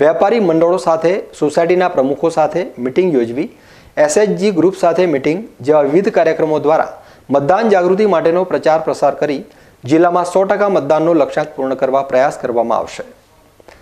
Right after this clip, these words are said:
વધુમાં પચાસ ટકા કરતાં ઓછું મતદાન ધરાવતા અને સ્ત્રી પુરુષ મતદાનમાં દસ ટકા તફાવત ધરાવતા બૂથોમાં મીટિંગ કરવી, મતદાનના દિવસે સાતમી મેએ મતદાન માટે રજા હોય દુકાન, મોલ અને ઇન્ડસ્ટ્રીઝમાં કામ કરતા કામદારોને રજા આપવી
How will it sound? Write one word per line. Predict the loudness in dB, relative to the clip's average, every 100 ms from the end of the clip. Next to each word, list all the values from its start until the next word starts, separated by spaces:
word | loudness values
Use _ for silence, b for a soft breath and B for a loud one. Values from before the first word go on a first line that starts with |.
| B
વધુમાં | 0 2 2 0
પચાસ | 0 0 0
ટકા | -2 -2
કરતાં | 0 0 0 0
ઓછું | 0 -2
મતદાન | -2 0 0 0
ધરાવતા | 0 0 0 0
અને | 0 -4
સ્ત્રી | -4 -6
પુરુષ | -4 -8 -6
મતદાનમાં | -4 -2 0 0 -4 B B B B
દસ | 0 0
ટકા | 0 0 0
તફાવત | 0 0 0 0
ધરાવતા | 2 0 2 0
બૂથોમાં | -2 -4 -4 -4 -8 -14 B B B
મીટિંગ | -2 0 0 2
કરવી, | 0 0 -4 -6
મતદાનના | -4 0 0 2 0
દિવસે | 0 0 0
સાતમી | 0 0 0 -2 0
મેએ | 2 2 2
મતદાન | 0 0 0 0
માટે | 0 0 0
રજા | 2 2
હોય | 2 0
દુકાન, | -2 -2 0 0 -4 B B B -4
મોલ | 0 2 2
અને | 2
ઇન્ડસ્ટ્રીઝમાં | 2 0 0 -2 -2 -2
કામ | 0 -2
કરતા | 0 0 0
કામદારોને | 0 -2 2 2 2 0
રજા | 0 2 0
આપવી | -2 -8